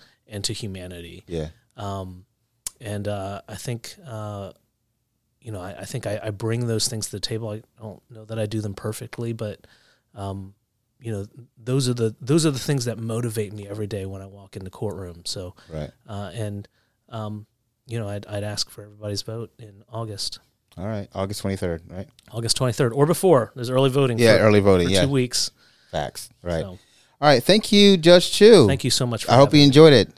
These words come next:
Speaker 1: I did. It was, it was a lot of fun.
Speaker 2: Yeah, yeah, and vibe check, he actually listened to the podcast 'cause, you know, he caught, he s-, mentions a couple words that I use, so he gets my vote just on that. <laughs> All right, man.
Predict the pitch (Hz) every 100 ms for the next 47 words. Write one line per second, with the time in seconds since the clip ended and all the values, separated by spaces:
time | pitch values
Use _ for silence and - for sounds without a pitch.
0 | - 131 127 120 110 113 127 135 120 123
1 | 117 107 101 90 - 110 113 101 95 117
2 | - 123 123 - 110 110 123 147 127 131
3 | 117 117 113 113 110 107 101 95 95 90
4 | - 87 85 - 92 87 - - 87 85
5 | 87 85 92 80 - _ _ _ - 92
6 | - - 95 90 82 82 90 78 80 80
7 | 80 80 73 80 78 80 80 73 - 80
8 | 80 78 _ _ _ _ - 120 113 113
9 | 98 101 90 - 92 87 82 - 151 -
10 | 247 - - 254 - 233 254 - 254 -
11 | - 285 - 196 - 175 156 175 156 143
12 | 147 - 160